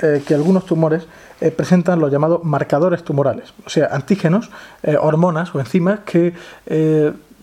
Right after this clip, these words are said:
sintetizan y pueden ser detectados y sirven,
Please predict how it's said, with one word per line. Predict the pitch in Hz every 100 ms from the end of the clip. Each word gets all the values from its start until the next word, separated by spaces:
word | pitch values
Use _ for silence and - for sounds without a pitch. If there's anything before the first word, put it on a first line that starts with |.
| 240
sintetizan | - - 170 196 - - 214 - - -
y |
pueden | 196 190 190
ser | 202
detectados | 160 151 135 185 170 180 -
y | 190
sirven, | - 202 175 156 202